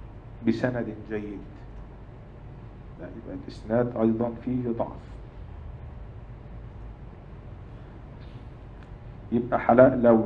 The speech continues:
هنثبت سماع سعيد بن المسيب لعثمان بهذا الإسناد، لا، يبقى إيه؟ ما ينفعش.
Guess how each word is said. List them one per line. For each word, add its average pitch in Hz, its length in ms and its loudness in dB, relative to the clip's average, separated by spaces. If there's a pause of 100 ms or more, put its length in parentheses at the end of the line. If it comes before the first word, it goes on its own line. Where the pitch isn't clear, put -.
هنثبت 117 680 8
سماع 127 480 8
سعيد 127 520 6
بن 117 60 0
المسيب 113 640 -2 (1160)
لعثمان 113 840 10 (720)
بهذا 135 340 12
الإسناد، 156 680 6
لا، 123 220 6 (140)
يبقى 107 120 0
إيه؟ 120 240 2 (720)
ما 107 60 -12
ينفعش. 104 420 -12